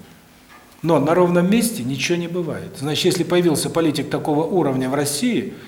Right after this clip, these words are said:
значит, наверное, из будущего к нам плывут уже такие же политики, которые начнут по-, под этим, так сказать, с этой тенденцией меняться и станут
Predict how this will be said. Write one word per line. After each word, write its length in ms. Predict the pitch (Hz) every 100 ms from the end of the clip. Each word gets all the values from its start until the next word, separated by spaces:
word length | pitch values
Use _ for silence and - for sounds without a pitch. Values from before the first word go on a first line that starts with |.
| - -
значит, 540 | 127 147 170 160 131
наверное, 400 | 147 160 156 147 - - - - - -
из 160 | 151 139
будущего 540 | 214 233 - 143 117
к 80 | 131
нам 200 | 175 170
плывут 360 | 156 185 196
уже 180 | 147 143
такие 480 | 139 - 143 - 220
же 140 | 139
политики, 500 | - 151 131 - - - - - - - - -
которые 460 | - 185 170 170 - - - - -
начнут 600 | 160 202 202 - - 135
по-, 100 | 175
под 220 | 180 185
этим, 300 | 180 180 170
так 80 | 156
сказать, 420 | - 175 156 160
с 320 | 165 151 -
этой 180 | 185 175
тенденцией 640 | 170 180 180 190 185 175
меняться 540 | 165 175 208 226 - 147
и 200 | 147 156
станут 440 | 151 196 175 156